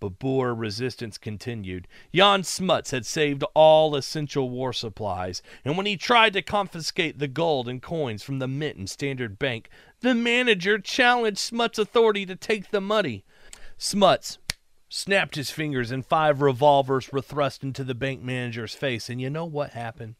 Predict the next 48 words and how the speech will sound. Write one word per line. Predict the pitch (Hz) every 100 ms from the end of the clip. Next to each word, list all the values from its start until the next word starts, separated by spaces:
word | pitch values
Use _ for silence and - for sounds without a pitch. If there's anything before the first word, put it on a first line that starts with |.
| _ _ - _ -
The | 156
bank | 135 196 240
manager | 190 220 233 175 175
had | 165 160
a |
sudden | 143 190 196 220
change | - 143 151
of | 202
heart. | 190 262 254 - _ _ _ _
He | - 185
even | 220 196
helped | 156 190 -
Smuts | - 156 156 -
load | 127 156 170
the | 131
gold | 104 135 143
himself. | 143 - 123 92 - _ _ _ _ _ _
It's | 95 -
not | 120 -
papers | - 131 123 123 117 107 -
or | 101
judges | 95 - 110 95 87 82
that | - -
hold | 113 107
a |
country | 98 110 104 98
together. | 90 90 90 87 90 _ _ _ -
Often | 104 101 107 98
it's | 92
just | - 101 -
force. | - 104 87 - - - - 107
And |
if | 123
you | 139
don't | 131 156
believe | 135 135 139 123
me, | 139 127 107 104 - -
ask | - 123 -
the | 127
twelve | - 156 139 127
journalists | 117 139 117 95 -
who've | 113 101
been | 107 101
killed | - 127 104
this | 95 -
year | 101 92
in | 90
Mexico. | 101 - 87 - 82